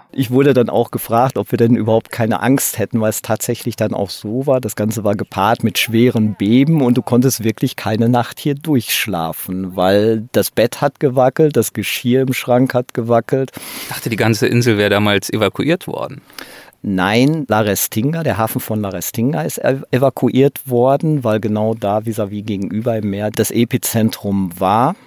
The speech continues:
Speaker 1: Und da man damals nicht auf die Wissenschaft gehört hat, hat man ein bisschen panisch reagiert und hat Restinga evakuiert. Das war aber auch nur eine ganz, ganz kurze Zeit,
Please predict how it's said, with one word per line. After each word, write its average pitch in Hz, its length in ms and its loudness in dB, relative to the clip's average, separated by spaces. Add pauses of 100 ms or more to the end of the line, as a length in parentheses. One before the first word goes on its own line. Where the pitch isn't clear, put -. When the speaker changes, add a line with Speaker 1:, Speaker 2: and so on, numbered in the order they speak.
(140)
Speaker 1:
Und 113 140 -2
da 104 60 2
man 110 340 2
damals 123 520 2
nicht 147 400 2
auf 151 160 -4
die 143 100 -2
Wissenschaft 135 500 -2
gehört 120 360 2
hat, 113 280 0
hat 113 120 0
man 117 160 2
ein 110 80 0
bisschen 113 300 -2
panisch 123 520 0
reagiert 113 800 4
und 123 440 2
hat - 280 -2
Restinga 117 640 0
evakuiert. 107 840 -2 (340)
Das 107 160 -4
war 117 100 4
aber - 100 4
auch 107 180 2
nur 113 140 2
eine 107 140 2
ganz, 101 240 -2
ganz 104 240 -4
kurze - 480 -8
Zeit, 95 420 -2